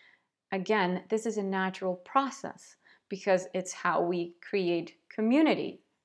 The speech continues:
you know, because we adjust ourselves. But it becomes a problem when we are actually lying to ourselves and neglecting parts of ourselves sim-,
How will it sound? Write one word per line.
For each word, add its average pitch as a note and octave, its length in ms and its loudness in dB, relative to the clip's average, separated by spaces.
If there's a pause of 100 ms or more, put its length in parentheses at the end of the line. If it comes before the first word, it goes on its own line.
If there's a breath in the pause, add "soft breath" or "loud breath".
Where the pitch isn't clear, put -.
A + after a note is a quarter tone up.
(120)
you F3+ 100 -4
know, A#3+ 380 0
because F3+ 320 -6
we F#3+ 100 0
adjust G#3 340 -4
ourselves. - 380 -6
But F#3 120 -2
it F3+ 100 0
becomes A3 280 -2
a G3 40 -4
problem G#3+ 720 4 (640 soft breath)
when G#3 380 4
we G#3 160 2
are G#3 220 6 (280)
actually G3 520 2
lying F#3 520 2
to F3+ 120 -6
ourselves F3+ 380 -2
and F3+ 140 -2
neglecting G#3+ 680 2
parts A#3 360 4
of F#3+ 100 -6
ourselves E3 400 -4
sim-, C4 160 -4